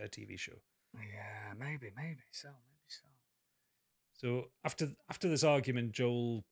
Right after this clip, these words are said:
Speaker 1: goes to bed and he dreams of Sarah, or nightmares of Sarah, or remembers Sarah. He has
Speaker 2: Yeah,
Speaker 1: a moment.
Speaker 2: Christmas aunt and the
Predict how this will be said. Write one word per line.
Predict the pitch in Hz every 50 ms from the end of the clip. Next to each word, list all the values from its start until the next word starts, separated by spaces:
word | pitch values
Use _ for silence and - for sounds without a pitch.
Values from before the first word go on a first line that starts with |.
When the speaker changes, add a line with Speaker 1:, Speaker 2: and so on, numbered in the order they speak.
| _ _ _ -
Speaker 1:
goes | 127 123 113
to | - -
bed | 113 113 110 107 104 98 - _ _ _ _ _ _ _ _ _ _
and | - 123 120 117 117 120 120
he | 127
dreams | 123 135 143 156 156 139
of | 147 143
Sarah, | - 196 196 151 104 92 - - _ _ _ _ _ _ _ _ _ _ _ _ _ _
or | - 120
nightmares | 120 143 151 123 104 98 95 95
of | 92
Sarah, | - - 98 95 110
or | 123
remembers | 147 185 190 147 117 107 - -
Sarah. | 92 87 87 90 - - _ _ _
He | - 123
has | 123
Speaker 2:
Yeah, | 139 123
Speaker 1:
a | 123
moment. | 123 113 107 98 92
Speaker 2:
Christmas | - - 139 - - 131 117 - -
aunt | 123 120 123 120 98
and | 110 107 107 107
the | 110 110 110 107